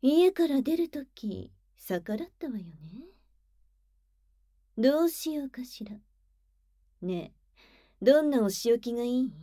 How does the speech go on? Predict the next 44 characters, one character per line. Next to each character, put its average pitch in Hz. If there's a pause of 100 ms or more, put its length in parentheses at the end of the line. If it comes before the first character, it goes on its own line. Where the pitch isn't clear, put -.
(1500)
こ 175
れ 180
か 180
ら 175 (600)
気 269
分 311
転 330
換 269
も 214
兼 254
ね 269 (120)
て 180 (280)
お 170
散 190
歩 254
に 262
行 - (100)
く？ 339 (1120)
そ 180
れ 185
と 226
も、 185 (1000)
お 240
尻 285
で 311
射 269
精 302
し 294
ち -
ゃ 294
う 302
と 302 (100)
こ、 - (460)
う 202
ち 226
の 254
役 240
員 262
に 170
見 175
て 427
も 269
ら 190
う？ 185